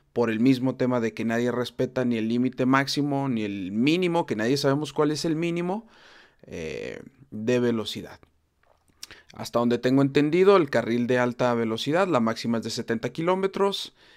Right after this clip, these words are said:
el carril de en medio, que es el neutral, que puedes ir, eh, a cierta velocidad, un poco más lento, un poco más rápido, es a sesenta kilómetros,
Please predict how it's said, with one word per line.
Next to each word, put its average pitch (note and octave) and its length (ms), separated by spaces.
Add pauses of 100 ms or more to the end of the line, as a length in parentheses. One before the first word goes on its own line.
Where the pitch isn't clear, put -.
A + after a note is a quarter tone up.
(200)
el G#2+ 240
carril A2+ 380
de A#2 220
en A#2 100
medio, E3+ 440
que A#2+ 140
es - 140
el A#2+ 160
neutral, F#3 560
que C3 80
puedes A2 340
ir, A#2 160 (540)
eh, G2 280
a G2+ 80
cierta A#2+ 360
velocidad, C3+ 580
un C3+ 140
poco A2+ 260
más G#2+ 240
lento, C#3 300
un C3+ 80
poco B2 160
más B2 180
rápido, D#3+ 560 (400)
es A2+ 220
a A#2+ 60
sesenta A#2+ 420
kilómetros, D3+ 760